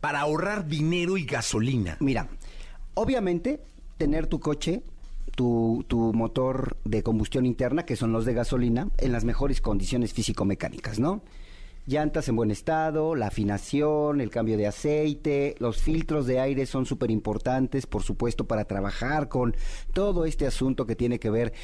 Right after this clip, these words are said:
Speaker 2: con el, el rendimiento de tu, de tu automóvil. Pero hay un tip que me encanta dar y que siempre la gente agradece.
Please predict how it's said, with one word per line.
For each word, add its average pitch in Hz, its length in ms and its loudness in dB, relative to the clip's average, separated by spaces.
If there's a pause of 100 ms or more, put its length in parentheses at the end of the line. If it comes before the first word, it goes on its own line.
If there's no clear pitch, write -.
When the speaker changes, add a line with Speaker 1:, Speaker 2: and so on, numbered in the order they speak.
(200)
Speaker 2:
con 127 380 0
el, 110 220 2
el 110 360 2
rendimiento 117 600 2
de 107 120 2
tu, 101 260 0
de 110 140 0
tu - 100 -2
automóvil. 101 520 2
Pero 131 260 0
hay 175 180 0
un 226 160 2
tip - 300 -2 (240)
que 117 100 2
me 113 80 4
encanta 117 560 0
dar 98 240 -2 (640)
y 151 100 0
que 151 200 -2
siempre 180 460 0
la 139 120 2
gente 139 280 0
agradece. 104 520 -2